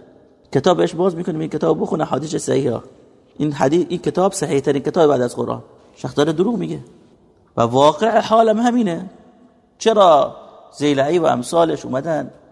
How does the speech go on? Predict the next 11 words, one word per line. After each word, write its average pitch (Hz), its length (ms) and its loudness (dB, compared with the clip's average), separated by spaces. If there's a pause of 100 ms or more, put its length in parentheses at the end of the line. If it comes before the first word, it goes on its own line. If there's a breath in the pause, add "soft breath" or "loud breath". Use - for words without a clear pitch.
(260)
این 160 120 -8
کتاب‌هایی 147 420 0
که 175 80 -8
شهرت 165 480 0
یافتن 131 380 0
نزد 127 240 -4
مردم 135 500 0 (460)
با 123 100 -4
این 143 160 -4
دروغ 135 280 -4
صوفیان 160 580 -2